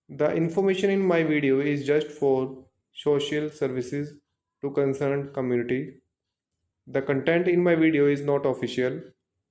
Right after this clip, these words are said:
Content in video is based on my personal experiences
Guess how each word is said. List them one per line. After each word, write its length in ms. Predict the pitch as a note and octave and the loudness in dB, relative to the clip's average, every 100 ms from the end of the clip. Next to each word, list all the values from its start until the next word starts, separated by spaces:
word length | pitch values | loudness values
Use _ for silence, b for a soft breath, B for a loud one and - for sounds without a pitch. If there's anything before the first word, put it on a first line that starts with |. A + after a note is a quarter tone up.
| _ _ _ _ _ - | _ _ _ _ _ -4
Content 440 | C#3 C3 D3 C#3+ | -2 2 0 2
in 180 | D3 C#3+ | 0 2
video 500 | C3+ B2 A#2+ C#3+ - | 2 4 4 2 -2
is 160 | C3+ B2+ | -4 -4
based 440 | B2 C#3 D3 C#3+ | 0 0 0 0
on 320 | C#3 B2+ C3 | 0 0 -2
my 220 | B2+ C3+ C3 | 0 0 0
personal 480 | C3 C#3+ C#3+ E3 | 0 -2 -2 -6
experiences 800 | E3 - E3 C#3 C3 C3 C3 - | -6 -6 -4 -2 -2 -4 -6 -8